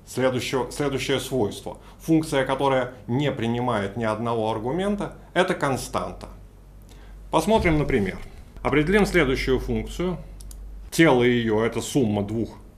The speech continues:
значений тридцать девять и три. Ну и имя функции обозначает ту самую константу, которая получается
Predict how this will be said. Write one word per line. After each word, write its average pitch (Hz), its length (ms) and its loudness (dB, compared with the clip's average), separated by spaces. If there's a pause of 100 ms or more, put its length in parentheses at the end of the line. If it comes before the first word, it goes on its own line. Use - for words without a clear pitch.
значений 110 480 0
тридцать 151 380 0
девять 143 360 2
и 143 60 -2
три. 139 340 -6 (260)
Ну 220 180 6
и 202 200 6
имя 226 160 6
функции 202 600 2 (160)
обозначает 131 680 2
ту 143 80 -2
самую 120 360 0
константу, 180 500 -2
которая 135 280 0
получается 156 680 -2